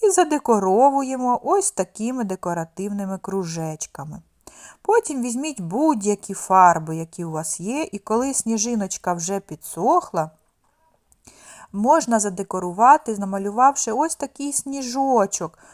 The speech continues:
по всій сніжиночці. Якщо у вас непідходящі кольори для сніжинки, вам не подобаються, ви можете повністю її пофарбувати. Це буде ефект снігу. Потім я набираю синій колір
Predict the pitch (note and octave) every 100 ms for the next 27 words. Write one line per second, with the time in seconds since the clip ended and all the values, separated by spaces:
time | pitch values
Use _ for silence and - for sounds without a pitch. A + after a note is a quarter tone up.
0 | _ _ F3+ F3 - G#3+ A#3 G#3+ G#3 F3+
1 | E3+ D#3 D#3 D#3 - - D3+ - _ _
2 | - _ _ - B3+ - D#4+ D4+ C4+ C#4
3 | C#4 C4 A#3+ B3 - C4+ C4 C4 - B3+
4 | - C#4 D#4 A4+ A4 C4 A#3+ A#3 A3+ G#3
5 | G#3+ F3+ - F#3+ F#3+ F#3 F#3+ G3+ G3 E3
6 | D#3+ F3+ G#3+ G#4+ E4 A#3 G#3+ F3 - -
7 | E3+ B3+ A#3+ A3 - E3+ D#3+ D#3 F#3 -
8 | F3 F3+ F3 E3 D#3+ D3+ C#3 - - _
9 | _ - - - - F4 B3 A3 F#3 -
10 | D#3+ - F#3 G3 - - - E3+ E3 F3
11 | D3+ C3+ D3 - _ _ - _ F4+ G#4
12 | - G#3+ G3 G3 G3 F#3+ G3+ G3+ F3+ D#3+
13 | D#3+ - - D#3+ D3+ D3 D3+ G3 D4+ -
14 | E4+ E4+ E4+